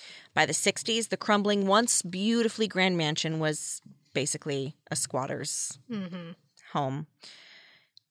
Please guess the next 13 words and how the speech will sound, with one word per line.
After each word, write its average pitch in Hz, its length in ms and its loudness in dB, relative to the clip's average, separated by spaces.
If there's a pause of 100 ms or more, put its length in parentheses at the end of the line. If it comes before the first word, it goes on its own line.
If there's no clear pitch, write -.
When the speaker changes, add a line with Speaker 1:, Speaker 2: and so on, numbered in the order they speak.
(160)
Speaker 1:
Um, 160 380 6
in 175 160 2
nineteen 165 340 0
sixty-six, - 680 -4
the 175 100 -6
house 165 220 4
was - 240 -4
purchased - 500 -2
by 165 140 4
investors 160 720 0
Frank 208 400 -2
D'Amico 196 720 0
and 170 220 -2